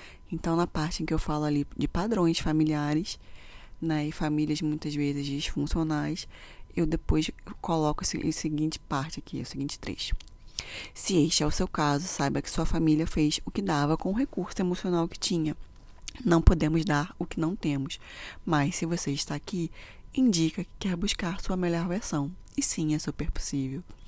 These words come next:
Outras vezes, nossos pais e cuidadores querem nos proteger,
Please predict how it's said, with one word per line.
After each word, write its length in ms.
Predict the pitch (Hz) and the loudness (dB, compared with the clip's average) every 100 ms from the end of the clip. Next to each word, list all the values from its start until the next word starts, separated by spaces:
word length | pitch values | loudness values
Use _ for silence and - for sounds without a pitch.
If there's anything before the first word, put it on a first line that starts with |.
| - - - - - | -14 -14 -16 -16 0
Outras 560 | - 156 143 - 165 175 | 6 6 4 0 0 0
vezes, 600 | 175 160 151 147 175 226 | 0 2 2 0 -2 -2
nossos 340 | 160 143 156 | -2 -2 -4
pais 320 | - 147 135 - | -4 -2 -2 -2
e 60 | |
cuidadores 600 | - 156 175 165 160 190 | -4 -2 0 0 0 -2
querem 320 | - 180 156 | -4 -2 -2
nos 140 | 156 165 | -2 -4
proteger, 560 | - 160 214 233 151 | -6 -8 -6 -6 -6